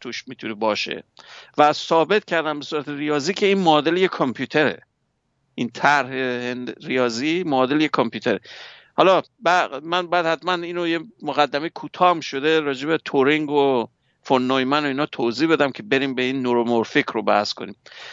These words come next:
ولی anyway، می‌خواستم اینو فقط اشاره کرده باشم که اون برنامه مربوط به همین بود. منتها می‌خواستم ببینم نظر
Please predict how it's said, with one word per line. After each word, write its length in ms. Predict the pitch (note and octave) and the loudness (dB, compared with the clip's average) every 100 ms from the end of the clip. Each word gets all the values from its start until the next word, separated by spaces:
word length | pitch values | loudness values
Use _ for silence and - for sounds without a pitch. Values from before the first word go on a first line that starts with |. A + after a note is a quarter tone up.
| - | 0
ولی 140 | F#3+ A#3+ | 4 4
anyway، 400 | A3+ G3+ D3 C#3+ | 4 2 0 -2
می‌خواستم 360 | D#3+ F#3+ G3+ | -4 -2 -2
اینو 160 | G3+ G3 | -4 -2
فقط 280 | F3 F#3 E3+ | 0 0 -2
اشاره 320 | - D3 F#3 | -4 -2 0
کرده 300 | G3 F#3 F3+ | 2 2 -2
باشم 220 | E3+ E3+ | -6 -6
که 60 | F3 | -6
اون 140 | F3+ | 2
برنامه 460 | E3+ D#3 D3+ D3+ F#3 | 4 4 0 -2 -4
مربوط 680 | F3+ D#3+ C#3+ C#3 C3+ F#3+ - | -4 -4 0 0 0 -8 -2
به 100 | D3+ | -2
همین 380 | D#3 G3+ F3+ D#3 | 0 -2 -2 -6
بود. 200 | D#3 D#3 | -6 -6
منتها 260 | F3 F3+ | -2 0
می‌خواستم 320 | E3+ D#3+ D#3 | 0 -2 -2
ببینم 320 | E3+ F3 D#3+ D3+ | -2 0 2 0
نظر 480 | C3 D#3+ D#3+ D#3 | 2 2 2 0